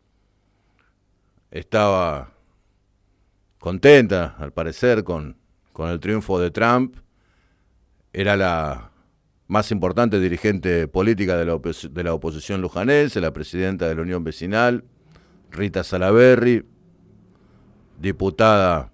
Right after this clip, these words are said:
provincial del Partido pro, quien participó como, algunos dicen veedora, aunque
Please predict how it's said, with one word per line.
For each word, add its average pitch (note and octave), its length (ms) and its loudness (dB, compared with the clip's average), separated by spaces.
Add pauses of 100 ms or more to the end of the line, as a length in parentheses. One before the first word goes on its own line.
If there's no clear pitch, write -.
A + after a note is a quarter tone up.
(100)
provincial F2+ 680 0
del D#2 160 -4
Partido F2+ 500 -2
pro, B2 480 4 (1600)
quien A#2 260 2
participó A#2+ 920 4 (720)
como, G#2+ 680 2 (2250)
algunos E3 300 0
dicen A2+ 380 0
veedora, A2+ 1000 4 (960)
aunque F#2+ 380 -4